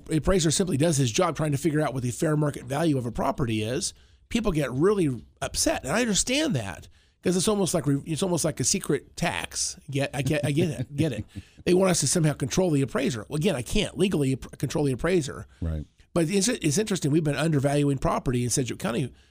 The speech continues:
Speaker 1: almost the entire time I've been a commissioner, and so our property continues to have these corrections applied by P V D because we undervalue property.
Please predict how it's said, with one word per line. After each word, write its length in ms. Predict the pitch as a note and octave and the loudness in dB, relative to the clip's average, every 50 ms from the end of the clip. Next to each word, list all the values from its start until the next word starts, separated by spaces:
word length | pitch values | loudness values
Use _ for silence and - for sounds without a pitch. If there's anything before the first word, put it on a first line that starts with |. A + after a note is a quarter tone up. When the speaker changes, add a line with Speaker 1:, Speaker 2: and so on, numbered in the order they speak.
| _ _ - | _ _ -4
Speaker 1:
almost 280 | - F#3+ G3 G3+ F3 - | -2 0 2 2 2 2
the 60 | F#3 | 0
entire 220 | E3 - D#3+ F#3 | 0 0 0 0
time 140 | D#3+ E3+ E3+ | 0 0 0
I've 80 | D#3+ C#3+ | -2 0
been 140 | B2+ C#3 C#3 | -2 -2 -4
a 40 | |
commissioner, 600 | - - B2+ C3 E3 F3+ - - - D#2 D#2 - _ _ _ _ _ _ _ _ _ - | -2 -4 -4 -4 -4 -4 -4 -8 -10 -14 -14 -16 _ _ _ _ _ _ _ _ _ -8
and 100 | - C#3 | -4 -2
so 380 | B2+ - D#3+ D3 C#3 B2+ A#2+ - - | 0 2 2 2 2 0 0 -2 -4
our 80 | - A2 | -6 -2
property 420 | - E3+ F#3+ G#3+ E3+ D#3+ C3+ B2+ | 0 2 2 2 2 0 -2 -2
continues 400 | - - C3 B2 E3 E3+ D#3+ C#3+ | -2 -2 -2 0 0 2 0 0
to 80 | - C#3 | 0 -2
have 220 | B2 B2+ B2 A#2 | -2 -2 -2 -2
these 400 | A#2+ B2+ A#2+ A#2+ A2 A2 - - - _ _ _ _ _ _ _ _ - | -2 -2 -2 -2 -2 -4 -4 -6 -8 _ _ _ _ _ _ _ _ -6
corrections 440 | - - F3+ A3 A3 - D3+ A#2+ A2 | 0 0 2 2 2 2 0 2 2
applied 280 | B2 - - B2 A#2 A#2+ | -2 -2 -2 -4 -2 -2
by 160 | A2+ C3 A#2+ | -2 -2 -2
P 220 | A2+ - D#3 D3+ C3+ | 0 0 0 2 2
V 140 | C3 C3 | 2 2
D 400 | B2+ F#3+ A3 C#3+ G#2+ A2 A#2+ C3+ - _ _ _ _ _ _ _ _ _ - | 2 2 0 0 -2 -2 -6 -8 -10 _ _ _ _ _ _ _ _ _ -6
because 280 | C#3 - D3+ C3+ A#2+ | -2 0 2 2 2
we 80 | C3 C#3 | 2 2
undervalue 360 | C3+ C3 A#2+ C3+ C3 C3 C3 | 2 2 2 0 0 0 -2
property. 460 | - - G3+ A#3+ A#3 - B2 A#2 G#2 | 0 0 -2 -2 0 -2 -4 -4 -4